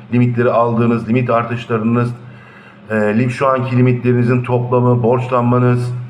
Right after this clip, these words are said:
geliriniz, sigorta süreniz, yaşınız, ikametgahınız, ünvanınız,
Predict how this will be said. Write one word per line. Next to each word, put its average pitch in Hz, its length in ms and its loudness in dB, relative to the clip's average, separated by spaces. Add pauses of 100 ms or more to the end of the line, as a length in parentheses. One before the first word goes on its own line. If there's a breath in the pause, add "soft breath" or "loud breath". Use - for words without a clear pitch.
(100)
geliriniz, 131 680 2
sigorta 123 480 0
süreniz, 123 580 0
yaşınız, 123 520 0 (220 loud breath)
ikametgahınız, 127 960 0 (500 loud breath)
ünvanınız, 135 840 0